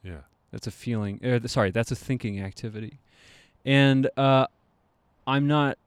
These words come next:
Speaker 2: a
Speaker 1: Like,
Speaker 2: pro-
Speaker 1: rather than why does this text matter?
Speaker 2: Does this matter?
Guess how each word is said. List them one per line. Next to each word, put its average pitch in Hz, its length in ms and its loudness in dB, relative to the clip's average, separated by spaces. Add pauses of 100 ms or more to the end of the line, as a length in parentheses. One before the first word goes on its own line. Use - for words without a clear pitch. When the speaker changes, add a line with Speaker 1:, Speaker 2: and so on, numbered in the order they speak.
Speaker 2:
a 117 100 -2
Speaker 1:
Like, 131 100 -2
Speaker 2:
pro- 123 140 0
Speaker 1:
rather 123 200 0
than 107 180 -8
why 95 200 -4
does 90 140 -10
this 87 140 -12
text - 280 -14
matter? 82 400 -10 (140)
Speaker 2:
Does 156 180 2
this 147 180 -4
matter? 147 380 -6